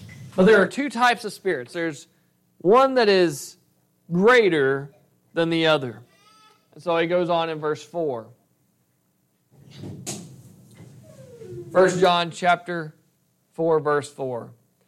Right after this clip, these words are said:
"You are from God, little children, and you have conquered them, because the one who is in you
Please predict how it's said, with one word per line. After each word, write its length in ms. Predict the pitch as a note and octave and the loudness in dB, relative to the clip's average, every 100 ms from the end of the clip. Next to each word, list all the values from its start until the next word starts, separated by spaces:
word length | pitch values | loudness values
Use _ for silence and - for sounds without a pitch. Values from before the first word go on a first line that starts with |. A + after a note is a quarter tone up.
| _ _ _ _ - | _ _ _ _ -8
"You 260 | G#3 C4 | -4 -2
are 380 | C4 G#3 G#3 G#3 | 2 4 4 2
from 420 | G3+ F#3 F#3 F3+ | -2 -4 -2 -2
God, 380 | E3+ F3+ A#3+ F3 | 0 0 2 -2
little 240 | C#3+ C3+ | -4 -6
children, 560 | B2 C#3+ C3+ B2+ E3 G3+ _ _ _ | -8 -8 -8 -10 -14 -18 _ _ _
and 180 | D#3+ F3 | -6 -4
you 140 | A3+ | -2
have 260 | G#3+ A3+ G#3 | 0 0 0
conquered 500 | - B3+ D#4 A3 F#3 | -4 -2 -2 -2 -4
them, 200 | E3 F3+ | -4 -6
because 260 | G3 A#3 G3 | -2 -2 0
the 100 | G3 | -2
one 380 | G3 B3 D#4+ | 0 -2 -2
who 200 | C#4+ C#4 | -2 0
is 180 | A3+ F3+ - | 2 2 -4
in 320 | D4+ F4 D#4+ | -8 -8 -6
you 420 | G3 D3 D3 F3 | -8 -6 -8 -10